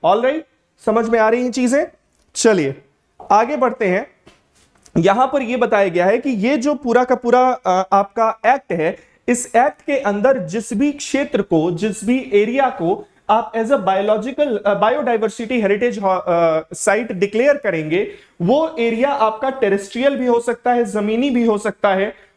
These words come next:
कोस्टल एरिया भी हो सकता है, तटीय क्षेत्र भी हो सकता है, इनलैंड वाटर एरिया भी हो सकता है और मरीन इकोसिस्टम, समुद्री एरिया भी हो सकता है। वो किसी भी तरीके का एरिया हो सकता है।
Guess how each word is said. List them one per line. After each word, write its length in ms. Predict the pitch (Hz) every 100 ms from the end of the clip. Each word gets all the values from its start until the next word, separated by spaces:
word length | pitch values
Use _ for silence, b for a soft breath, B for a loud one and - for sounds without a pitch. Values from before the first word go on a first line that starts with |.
| _
कोस्टल 500 | - 247 247 - 330
एरिया 380 | 302 247 240 254
भी 120 | 247
हो 120 | 240 220
सकता 300 | 240 - 240
है, 60 |
तटीय 440 | 240 208 185 240 302
क्षेत्र 440 | - 247 233 220
भी 140 | 226
हो 140 | 220 196
सकता 360 | 190 - 170
है, 240 | 160 180 208 B B B
इनलैंड 500 | 240 247 254 277 294
वाटर 500 | 269 220 220 269 262 233
एरिया 300 | 226 220 247
भी 160 | 233
हो 140 | 214 214
सकता 320 | 208 - 196
है 120 | 262
और 320 | 269 233 247
मरीन 460 | 202 214 240 285 277
इकोसिस्टम, 680 | 226 226 233 226 - 190 175
समुद्री 580 | - 226 226 254 285 220
एरिया 300 | 220 220 214
भी 140 | 214
हो 140 | 190
सकता 320 | 185 175 - 139
है। 200 | 135 - b b -
वो 120 | 247
किसी 380 | 269 240 220 302
भी 100 | 285
तरीके 440 | 277 233 233 247
का 160 | 247 240
एरिया 280 | 202 202 240
हो 160 | 226 202
सकता 360 | 196 175 175
है। 240 | 170 220